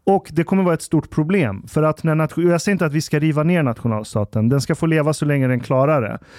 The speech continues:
Men när den sen upplöses så har vi en befolkning som är helt totalt förlamade i hur de ska agera.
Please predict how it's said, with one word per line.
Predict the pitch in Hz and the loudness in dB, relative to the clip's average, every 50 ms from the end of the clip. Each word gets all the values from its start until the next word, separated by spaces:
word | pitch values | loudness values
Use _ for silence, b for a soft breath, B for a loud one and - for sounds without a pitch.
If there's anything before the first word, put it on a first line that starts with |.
| B | B
Men | B B - 156 | B B 0 2
när | 160 156 151 | 2 2 2
den | 151 170 180 180 | 2 0 0 0
sen | - - 175 160 | 0 -2 0 0
upplöses | 180 165 - - 180 190 214 220 185 - - 123 113 127 - - - - b b b b | 0 -2 -2 -2 0 0 2 2 0 -2 -4 -4 -4 -4 -6 -10 -16 -18 b b b b
så | b - - | b -2 0
har | 165 160 | 0 2
vi | 160 170 | 2 2
en | 160 151 135 | 0 0 0
befolkning | 156 147 - - 196 202 202 - - 143 131 117 120 127 135 | -2 -4 -2 0 0 0 0 -2 -4 -2 0 0 0 0 -2
som | - - 147 147 | -2 -2 -2 0
är | 143 143 | 0 0
helt | 143 156 190 208 190 160 _ - | 2 2 2 2 0 -2 _ -6
totalt | 165 156 - - 147 131 127 113 - | -6 -6 -4 -4 -4 -4 -4 -6 -8
förlamade | - - 151 147 160 180 196 214 220 190 147 120 107 95 107 117 120 - b b b b b b b b b | -6 -2 0 0 2 2 4 4 2 2 2 0 -2 -4 -8 -10 -10 -12 b b b b b b b b b
i | 165 170 | 2 2
hur | 160 160 185 185 | 4 4 4 2
de | 170 160 160 156 | 2 0 -2 -2
ska | 143 - - 147 | -4 -2 -2 0
agera. | - - 143 139 131 143 180 185 170 139 110 107 104 110 117 | 0 0 -2 0 0 2 2 2 2 2 0 -2 -6 -8 -10